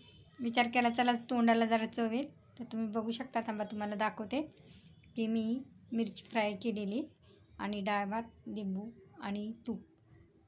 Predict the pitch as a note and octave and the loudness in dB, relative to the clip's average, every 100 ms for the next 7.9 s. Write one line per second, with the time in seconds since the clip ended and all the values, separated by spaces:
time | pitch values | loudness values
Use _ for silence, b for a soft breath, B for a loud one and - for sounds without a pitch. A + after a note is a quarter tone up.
0 | _ G#3+ G3 G#3+ G3+ G#3 G3+ F#3+ - G3+ | _ -6 -2 0 2 4 2 0 -4 -2
1 | F#3+ F#3+ F#3+ F#3 F#3+ F#3 A#3 - _ G3 | 0 2 0 -2 -4 -6 -6 -10 _ -10
2 | F#3+ F#3+ F#3+ F#3 F#3 G3+ G3+ - C4 - | -6 -4 -2 -2 -2 -4 -6 -8 -10 -10
3 | - - _ - _ _ - _ - - | -20 -20 _ -20 _ _ -20 _ -20 -20
4 | _ - - _ - _ _ B3+ C#4 D4+ | _ -20 -20 _ -20 _ _ 4 8 12
5 | D#4+ E4 E4+ D4+ D#4+ D#4 - - C4 B3 | 12 12 12 12 12 10 2 4 8 12
6 | A#3+ A#3+ A#3 A3+ A3+ G#3 A#3 C#4+ D#4+ E4 | 12 12 10 6 2 6 8 8 8 8
7 | D#4+ E4+ D#4+ D#4 C4 B3+ B3 B3+ F4+ | 8 8 8 8 8 8 6 4 2